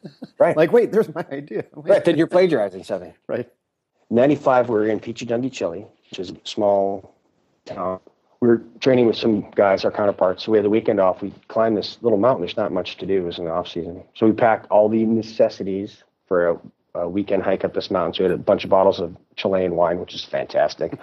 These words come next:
Speaker 1: <laughs>
Speaker 2: Some M R Es, cameras and crap. And I was always our intel rep, so I'm taking pictures of everything.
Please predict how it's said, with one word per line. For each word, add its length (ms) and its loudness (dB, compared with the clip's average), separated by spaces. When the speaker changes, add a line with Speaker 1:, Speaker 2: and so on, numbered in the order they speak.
Speaker 1:
<laughs> 280 -20
Speaker 2:
Some 200 0
M 120 4
R 180 4
Es, 360 2
cameras 380 0
and 100 -8
crap. 300 -2
And 120 -10
I 60 6
was 120 4
always 220 4
our 100 2
intel 260 0
rep, 160 0
so 120 -4
I'm 80 -2
taking 220 -4
pictures 280 -8
of 60 -2
everything. 300 -6